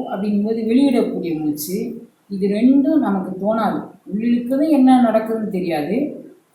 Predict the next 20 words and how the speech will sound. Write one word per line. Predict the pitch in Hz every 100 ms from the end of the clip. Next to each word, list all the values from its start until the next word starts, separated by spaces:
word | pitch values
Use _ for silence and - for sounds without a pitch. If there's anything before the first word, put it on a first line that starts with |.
| -
வெளியிடக்கூடியது | 220 294 349 311 - 269 277 294
என்ன | 311 254
நடக்குதுன்னு | 220 196 190 196
தெரியாது. | 180 160 151 147 180 - 190
இது | 185
ரெண்டுக்கும் | 185 214 254 - 247
மத்தியில | 180 - 165 196 - - _ _ -
ஏதோ | 233 294 330 349 311
ஒரு | 254 240
fraction | 226 233 240 285 - 302 285
of | 262 254
a | -
second | 226 208 240 233
ஆங்கிலத்துல | 190 208 202 185 185
சொல்லுவாங்க, | 180 170 165 160 202 247 - - _ _
ஒரு | 220 226
நொடி | 226 262 -
பொழுதுன்னு | - 311 320 311
கூட | 320 294
நம்ம | 247 214 196 180